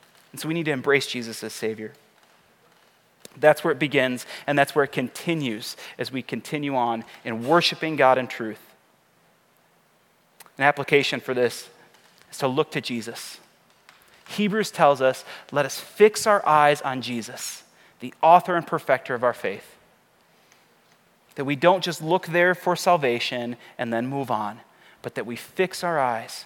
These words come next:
we embrace the Savior, we walk with him in daily life. Jesus is our hope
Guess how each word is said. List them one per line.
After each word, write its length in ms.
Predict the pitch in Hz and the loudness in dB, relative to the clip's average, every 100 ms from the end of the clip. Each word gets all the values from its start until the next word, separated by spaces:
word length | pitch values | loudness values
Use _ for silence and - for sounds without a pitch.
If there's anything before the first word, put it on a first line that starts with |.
| - | -14
we 140 | 120 | -10
embrace 520 | 110 110 135 151 143 | -8 -4 2 2 0
the 100 | 147 | -10
Savior, 420 | - 127 117 117 113 | -8 -4 -4 -6 -8
we 140 | 113 | -8
walk 340 | 113 127 127 | 2 2 2
with 120 | 135 - | -2 -6
him 280 | 123 120 - - - _ | -6 -8 -12 -20 -20 _
in 140 | 127 113 | -12 -4
daily 320 | 117 117 120 | -2 -2 0
life. 440 | 113 107 - - - _ _ - - | -2 -2 -6 -20 -20 _ _ -20 -10
Jesus 340 | 160 151 160 | -4 -4 -4
is 120 | 147 139 | 2 4
our 100 | 135 | 6
hope 420 | 156 170 - | 6 6 4